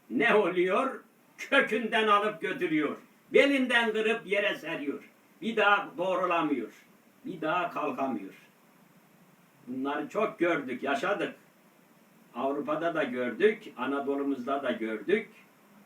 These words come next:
Hele bu Kasım aylarında hatırlarsınız. Ne çatılar mı uçmadı? Arabalar mı birbirlerine girmedi?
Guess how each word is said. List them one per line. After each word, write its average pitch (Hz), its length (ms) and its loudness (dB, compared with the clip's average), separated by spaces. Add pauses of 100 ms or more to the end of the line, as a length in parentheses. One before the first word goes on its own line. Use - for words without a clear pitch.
Hele 135 340 -4
bu 131 240 -4 (640)
Kasım 139 340 -2
aylarında 117 720 -2 (600)
hatırlarsınız. 127 1080 -2 (460)
Ne - 300 -4
çatılar 156 540 -4
mı 180 120 -4
uçmadı? 151 680 -2 (680)
Arabalar 156 680 0
mı 170 180 -4
birbirlerine 160 600 0
girmedi? 143 680 0